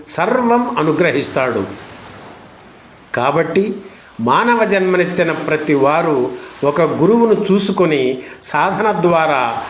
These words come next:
ఆత్మదర్శనం చేసి బ్రహ్మానందం పొందడమే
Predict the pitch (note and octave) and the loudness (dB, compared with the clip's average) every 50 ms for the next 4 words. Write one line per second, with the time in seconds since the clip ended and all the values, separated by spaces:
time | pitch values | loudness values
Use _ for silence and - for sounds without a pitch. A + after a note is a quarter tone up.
0 | - - - - B2+ D3 G3+ G#3 G#3 - A3+ G#3 F#3 F#3+ F3+ F3 - - F3 D#3+ | -14 -16 -8 -2 0 0 0 0 0 0 0 2 2 2 2 2 0 0 2 2
1 | D#3 D3 D3+ D3 D3+ F3 F3+ F3 - D#3+ C#3 B2+ B2 B2 B2 - - - - - | 2 0 0 0 2 2 2 2 2 0 2 2 0 0 -2 -4 -12 -16 -18 -10
2 | - - C3 C3 D3 D3+ C3+ C3+ E3 F#3 G3+ G#3 G3 F#3+ F3+ F3+ E3+ D#3 B2+ D3 | -6 -4 -2 0 2 2 2 2 2 2 2 2 0 0 0 0 -2 -2 -2 0
3 | C#3+ D3 D#3 E3 D3+ D#3 D3 C#3 C3+ C3+ D3 E3 G3+ - | 0 2 2 0 0 0 0 0 0 0 2 0 0 -2